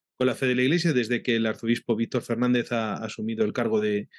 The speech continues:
de prefecto de este dicasterio, eh, porque realmente no se aclara exactamente lo que se quiere decir, eh, sino que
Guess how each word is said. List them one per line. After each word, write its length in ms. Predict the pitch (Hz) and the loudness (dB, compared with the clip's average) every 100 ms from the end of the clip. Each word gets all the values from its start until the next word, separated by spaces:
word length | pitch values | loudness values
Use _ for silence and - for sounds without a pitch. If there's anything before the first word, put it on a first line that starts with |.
| - _ - | -20 _ -6
de 100 | 120 | -4
prefecto 360 | 117 120 - | -2 -2 -2
de 20 | 127 | -2
este 180 | - | 0
dicasterio, 640 | 123 120 139 175 165 196 - _ _ - | -2 0 -2 0 0 0 -4 _ _ -4
eh, 320 | 131 131 127 | 0 2 0
porque 220 | 123 - | -4 -2
realmente 460 | 120 123 135 156 165 | 0 2 2 0 0
no 180 | 143 147 | 0 -2
se 220 | - 139 | 0 -2
aclara 480 | 127 - 147 147 135 | -2 -2 0 2 0
exactamente 1040 | 127 139 - 127 131 143 123 120 113 110 | -2 -4 -4 -2 0 0 0 0 -2 -4
lo 460 | - 123 117 117 104 | 2 4 6 4 2
que 100 | - | -2
se 160 | - 101 | -4 0
quiere 200 | 127 135 | 2 2
decir, 360 | 165 160 180 - _ _ _ - | 2 0 -2 -4 _ _ _ 0
eh, 460 | 127 123 120 113 107 | 2 4 2 0 0
sino 320 | - 139 143 | 0 0 2
que 380 | 147 160 180 | 0 0 -2